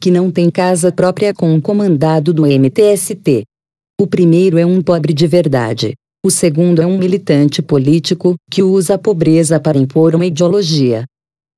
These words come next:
Numa patética entrevista concedida à Folha desta quinta, afirma o prefeito Fernando Haddad: "Cobra-se muito a revolução em São Paulo desde que não se mexe em nada.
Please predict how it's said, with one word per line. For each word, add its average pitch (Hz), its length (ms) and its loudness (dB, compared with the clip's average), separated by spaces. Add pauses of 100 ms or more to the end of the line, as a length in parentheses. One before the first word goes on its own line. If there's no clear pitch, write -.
Numa 175 220 2
patética 143 560 0
entrevista 175 720 -2
concedida 160 760 0
à 160 60 2
Folha 190 380 0
desta 175 360 0
quinta, 160 520 -2 (120)
afirma 170 480 0
o 156 60 0
prefeito 185 600 0
Fernando 180 520 0
Haddad: 127 500 -2
"Cobra-se 165 540 0
muito 214 400 2
a 208 60 -2
revolução 185 680 0
em 139 60 2
São 131 220 0
Paulo 143 280 0
desde 156 440 0
que 175 120 -2
não 147 200 2
se 175 160 -2
mexe 170 360 0
em 180 60 0
nada. 131 480 0